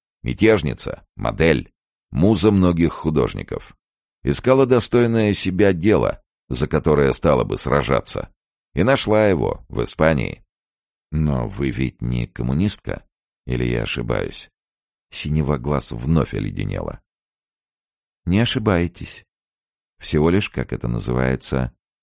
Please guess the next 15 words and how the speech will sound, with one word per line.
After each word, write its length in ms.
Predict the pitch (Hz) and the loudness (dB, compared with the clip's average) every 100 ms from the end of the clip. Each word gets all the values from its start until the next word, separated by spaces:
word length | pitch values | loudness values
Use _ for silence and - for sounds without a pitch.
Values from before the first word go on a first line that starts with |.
| - | -8
сочувствующая. 1000 | 85 - 113 - 57 50 - - 50 - _ _ _ _ - | -6 -4 -4 -4 -6 -6 -6 -10 -10 -14 _ _ _ _ -2
Да 140 | 90 | 0
и 80 | 101 | 2
Боярд 460 | 101 123 143 - | 2 2 0 -2
не 100 | 67 | -4
состоит 440 | 62 60 - 62 53 | -4 -6 -4 -4 -4
в 60 | |
партии». 520 | - 57 - - - - _ _ _ | -2 -4 -4 -10 -10 -14 _ _ _
«Разумеется», 1000 | - 82 87 82 104 135 139 98 - 53 | 2 4 4 4 4 4 2 0 -2 -6
засмеялся 640 | 50 53 58 58 50 50 - | -6 -6 -4 -2 -2 -4 -8
тот. 320 | - 50 - _ _ _ | -6 -8 -8 _ _ _
«У 100 | - | -4
меня 260 | 62 82 95 | 0 2 2
нет 240 | 135 143 _ | 2 -2 _
партбилета. 800 | - 69 85 62 60 50 - 50 | -2 -2 -2 -2 0 -2 -4 -8